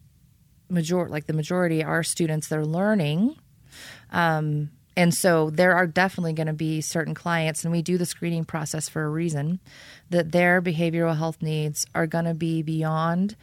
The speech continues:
what our team's competence at the time is. And so we do want to give credit where credit is due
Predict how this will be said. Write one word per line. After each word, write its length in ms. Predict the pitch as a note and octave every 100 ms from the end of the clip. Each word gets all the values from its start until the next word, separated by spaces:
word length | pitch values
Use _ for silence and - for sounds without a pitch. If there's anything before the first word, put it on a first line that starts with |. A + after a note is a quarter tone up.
| - - -
what 160 | E3+ -
our 340 | E3+ E3 E3
team's 520 | - - F3 E3 D#3+
competence 760 | - - E3 E3 G#3+ - A3 G#3+
at 160 | G3+
the 100 | G#3+
time 520 | G#3 - G#3+ G#3 G#3+ A3 _ _ -
is. 460 | E3 C#3+ - - - - - - -
And 160 | E3+ E3
so 180 | G3
we 180 | F3 F#3+
do 300 | E3+ F#3 C4
want 340 | F#3+ D#3+ C#3+ -
to 120 | D3+
give 200 | D#3 D3+
credit 300 | - D3+ C3
where 120 | D3+
credit 320 | - D#3 D3
is 180 | C#3+ -
due 380 | F3 E3 C#3